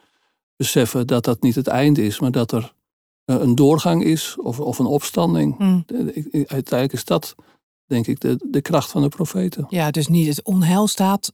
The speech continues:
Speaker 2: centraal. Het wordt wel benoemd, maar uiteindelijk gaat het dan toch weer over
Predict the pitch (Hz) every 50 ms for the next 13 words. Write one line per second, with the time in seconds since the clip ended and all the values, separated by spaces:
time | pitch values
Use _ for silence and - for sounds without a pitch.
0 | _ - - - 202 196 196 - 185 190 185 196 214 226 269 320 320 - - _
1 | _ _ - 240 208 175 185 170 156 - 156 151 160 165 175 185 214 269 294 -
2 | - - 160 143 120 156 131 135 151 160 160 180 - - - - 175 170 175 -
3 | - 180 185 - 190 - 202 190 175 156 165 180 180 - 196 185 190